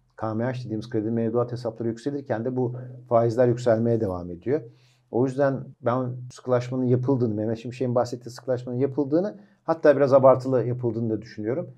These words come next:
Niye öyle hissetmiyoruz? Çünkü Merkez Bankası'nın politika faizi hala bunlardan uzak. Yani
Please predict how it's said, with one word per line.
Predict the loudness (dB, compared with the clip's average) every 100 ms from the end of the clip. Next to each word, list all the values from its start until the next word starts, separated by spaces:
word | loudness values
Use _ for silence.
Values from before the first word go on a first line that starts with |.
| _ _ 0
Niye | 4 4
öyle | 4
hissetmiyoruz? | 2 0 -4 -2 -4 -6 -6
Çünkü | -6 -2 -4 -6 _
Merkez | -6 -4 0 0
Bankası'nın | 0 -4 -8 -4
politika | -4 -4 -4
faizi | 0 2 2 0 -2 -4 -18 -16
hala | 2 4 8 6 4 -8 -6
bunlardan | 0 2 4 2
uzak. | 0 -4 -6
Yani | -4 0 0 -4